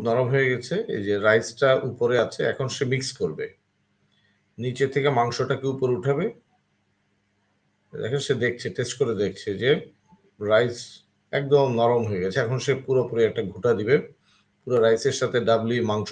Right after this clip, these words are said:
সবকিছুকে মেশাবে। এই হচ্ছে আপনার ফাইনাল প্রোডাক্ট দেখতে পাচ্ছেন। এই যে এইভাবে করে আপনি এখন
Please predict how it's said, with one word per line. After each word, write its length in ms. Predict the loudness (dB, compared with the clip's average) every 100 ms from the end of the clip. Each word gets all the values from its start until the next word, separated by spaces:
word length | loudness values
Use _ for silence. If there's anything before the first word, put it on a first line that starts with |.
| -6
সবকিছুকে 500 | -6 -8 -14 -12 -4 -2
মেশাবে। 360 | -2 -6 -10 -12 -20 _ _ _ _ _ _ _ _ _ _ 2 6
এই 60 | 8
হচ্ছে 180 | 6 6 0
আপনার 180 | 0 0
ফাইনাল 240 | 2 2 0
প্রোডাক্ট 240 | 2 2 2
দেখতে 180 | -2 0 0
পাচ্ছেন। 280 | 0 0 -2 0
এই 80 | 0
যে 40 | 0 0
এইভাবে 240 | 0 -2 -2
করে 140 | 0 0
আপনি 160 | -2 -4 -4
এখন 180 | -2